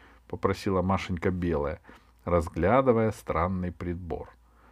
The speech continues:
На грядке с апель яблоками был натянут белый блестящий экран,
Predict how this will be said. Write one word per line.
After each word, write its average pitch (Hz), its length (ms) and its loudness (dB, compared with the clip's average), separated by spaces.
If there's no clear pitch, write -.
На 85 140 -6
грядке 95 480 0
с - 140 -6
апель 87 260 -2
яблоками 107 640 0
был 87 240 -2
натянут 101 520 4
белый 107 500 2
блестящий 90 800 -2
экран, 139 400 -4